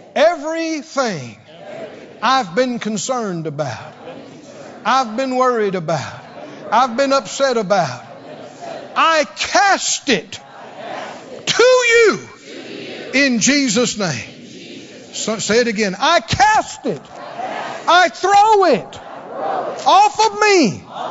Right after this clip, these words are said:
I can't fix it. I know you can. I'm giving it to you, which means I don't have it.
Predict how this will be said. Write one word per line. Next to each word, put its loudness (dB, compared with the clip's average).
I 4
can't 0
fix -4
it. -14
I 4
know 4
you 2
can. 0
I'm 0
giving 2
it -6
to 0
you, 2
which 0
means 2
I 4
don't 2
have 2
it. -14